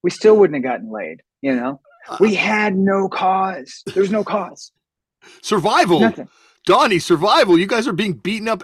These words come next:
Speaker 2: every day because
Speaker 1: Ah,
Speaker 2: you chose
Speaker 1: it's
Speaker 2: to like
Speaker 1: easy.
Speaker 2: heavy metal.
Speaker 1: Ah, we're Texans. We're used to it. You know what I mean?
Speaker 2: <laughs>
Speaker 1: There's no cause, you know? I mean, that, after that band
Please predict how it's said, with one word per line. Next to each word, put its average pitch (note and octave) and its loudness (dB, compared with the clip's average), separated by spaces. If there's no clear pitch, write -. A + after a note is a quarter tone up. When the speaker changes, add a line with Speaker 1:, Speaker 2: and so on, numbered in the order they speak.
Speaker 2:
every F#3+ -2
day F3+ -2
because F3 2
Speaker 1:
Ah, - -6
Speaker 2:
you F3 -4
chose G3 0
Speaker 1:
it's D3+ -6
Speaker 2:
to F#3 4
like D#3+ 0
Speaker 1:
easy. C3 -2
Speaker 2:
heavy F#3+ -4
metal. F3+ -6
Speaker 1:
Ah, - -4
we're G#3 2
Texans. E3+ -6
We're D3 -4
used C#3 -8
to - -14
it. - -20
You E3 -4
know E3+ -4
what E3 0
I E3 -2
mean? F#3 -2
Speaker 2:
<laughs> - -20
Speaker 1:
There's G3+ 2
no G3+ 4
cause, F#3 -4
you B2+ -4
know? A#2 -12
I F3+ 0
mean, G3 2
that, D3+ -6
after G3 -4
that F3+ -2
band C#3+ -6